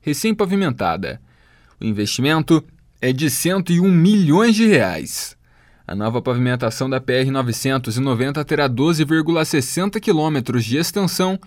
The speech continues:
com largura de quatorze metros de plataforma ao longo do trecho. Serão duas faixas de rolamento, com três vírgula cinco metros e acostamentos de dois metros em ambos os lados.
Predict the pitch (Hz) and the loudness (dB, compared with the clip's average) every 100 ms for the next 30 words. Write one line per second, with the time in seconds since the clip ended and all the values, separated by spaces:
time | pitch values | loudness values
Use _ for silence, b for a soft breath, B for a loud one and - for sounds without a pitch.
0 | b b b 190 208 180 131 190 180 185 | b b b -4 0 0 2 4 2 0
1 | 175 160 - 156 208 214 190 175 180 175 | -2 -2 0 4 4 4 0 0 -2 -2
2 | 160 - 180 208 165 - 147 165 113 117 | -2 0 -2 2 0 2 0 2 2 0
3 | 175 185 175 170 170 147 - - 78 _ | 0 0 0 2 4 4 0 -10 -12 _
4 | _ _ _ - 110 98 101 110 170 196 | _ _ _ -8 -4 -2 -2 0 0 0
5 | - 160 175 147 120 131 131 175 185 175 | 2 2 2 -2 -2 -2 0 2 2 0
6 | 170 185 180 B B B - 180 175 202 | 2 0 -2 B B B -4 -4 0 0
7 | 226 190 220 214 208 143 220 226 214 185 | 0 0 0 2 2 2 -2 -2 0 0
8 | 180 202 196 - b b b 104 92 147 | 0 -2 -4 -8 b b b -6 -4 -4
9 | 160 175 170 180 190 170 135 170 208 175 | -2 -2 -2 -2 0 0 2 4 4 4
10 | 175 180 190 180 147 170 214 202 196 117 | 0 0 0 4 4 2 2 2 2 2
11 | 95 82 92 - - | 0 -2 -6 -8 -10